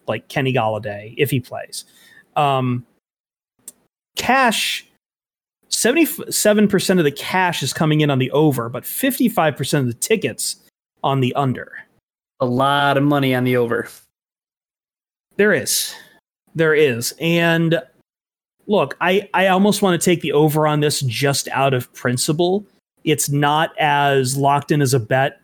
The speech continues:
Speaker 1: as I would make of, say, Denver minus one fifty-eight in the money line. But it, it is tempting. Do you wanna add Denver, o-, Denver Gi-, and Giants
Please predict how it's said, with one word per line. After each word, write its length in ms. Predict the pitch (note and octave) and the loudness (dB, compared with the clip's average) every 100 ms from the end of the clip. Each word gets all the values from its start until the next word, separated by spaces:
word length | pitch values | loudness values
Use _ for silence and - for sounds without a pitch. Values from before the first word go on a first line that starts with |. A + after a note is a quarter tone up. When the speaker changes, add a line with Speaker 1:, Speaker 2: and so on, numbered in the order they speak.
| _ | _
Speaker 1:
as 200 | C3+ C3 | -2 0
I 120 | C3+ | 2
would 220 | C3+ B2+ B2+ | 2 2 2
make 340 | C3 C3 - C#3+ | 0 0 -4 -2
of, 400 | C#3 B2+ A#2+ - | 0 0 -2 -4
say, 520 | - C3+ B2 B2 A#2 | -2 0 0 0 0
Denver 680 | A#2 C3 C3+ C3+ B2+ B2+ - _ - | 0 0 2 2 2 0 -4 _ -4
minus 380 | C#3+ B2+ B2+ - | -2 0 0 0
one 160 | C3 | 0
fifty-eight 440 | B2 C3+ C#3 B2+ B2 | 0 -2 0 0 0
in 40 | |
the 80 | B2 | -4
money 300 | A2+ A#2 C3+ | -4 -2 0
line. 420 | D3+ E3+ G3 A3 - _ _ _ _ _ _ _ _ _ _ _ _ _ _ _ | 0 0 -2 -4 -8 _ _ _ _ _ _ _ _ _ _ _ _ _ _ _
But 400 | B2 D3 D3 C#3 - | 0 2 4 2 0
it, 180 | D#3 D#3 | -2 2
it 120 | F3 | 4
is 200 | G#3+ - | 4 2
tempting. 480 | G#3 F3+ - G2+ - A2 | 2 2 0 -6 -10 -2
Do 60 | |
you 80 | D3+ | 0
wanna 180 | E3+ D#3+ | 2 2
add 480 | C#3+ D#3+ D#3+ D#3 B2+ | 2 2 2 2 2
Denver, 640 | D#3 D#3+ D#3 D#3 D3+ - | 2 4 4 4 4 2
o-, 220 | D3+ D3+ - E3 | 2 2 0 -2
Denver 320 | D#3 D#3 D3 | 2 2 2
Gi-, 160 | B2+ D3+ D#3+ | 2 0 0
and 180 | D3 | 0
Giants 520 | C#3 C3+ C#3 C3 - | 2 2 2 0 -2